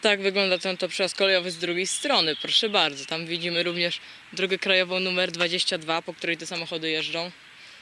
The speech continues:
To jest jedna z moich ulubionych dróg tutaj w okolicy, ponieważ biegnie właśnie wzdłuż linii dwieście trzy przez Elbląg i jeszcze dalej do Braniewa, już w postaci S dwadzieścia dwa, tej tak zwanej betonówki.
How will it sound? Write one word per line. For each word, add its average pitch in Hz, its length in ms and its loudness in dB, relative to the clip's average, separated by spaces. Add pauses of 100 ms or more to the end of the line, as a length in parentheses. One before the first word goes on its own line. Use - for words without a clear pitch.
(520)
To 277 120 -2
jest 220 340 -2 (280)
jedna 220 280 4
z 202 40 -4
moich 202 220 -2
ulubionych 214 440 0
dróg 185 240 0
tutaj 151 240 -2
w 147 60 -8
okolicy, 160 580 -2 (1080)
ponieważ 175 340 4
biegnie 160 340 2
właśnie 156 260 -2
wzdłuż 156 280 -6
linii 165 220 -2
dwieście 156 320 0
trzy 196 360 0 (140)
przez 151 180 -4
Elbląg 175 440 0 (580)
i 160 40 -4
jeszcze 165 300 -2
dalej 160 340 0
do 151 220 -4 (580)
Braniewa, 160 480 0
już 170 80 -6
w - 60 -16
postaci - 400 -6
S 165 100 -4
dwadzieścia 147 380 -6
dwa, 147 160 -6
tej 170 160 -4
tak 151 160 -4
zwanej 151 380 -4 (360)
betonówki. 165 680 0